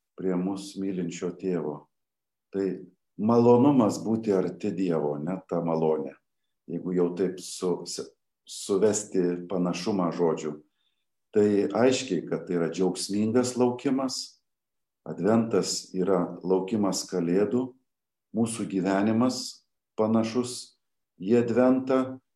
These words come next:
nes laukiame susitikimo su Viešpačiu amžinybėje.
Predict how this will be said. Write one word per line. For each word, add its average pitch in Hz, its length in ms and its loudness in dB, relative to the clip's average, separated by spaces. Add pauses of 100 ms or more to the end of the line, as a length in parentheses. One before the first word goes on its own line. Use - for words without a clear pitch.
(220)
nes 92 260 -4
laukiame 92 920 0
susitikimo 95 800 -4
su 87 240 -8
Viešpačiu 123 800 -2 (180)
amžinybėje. 104 920 -2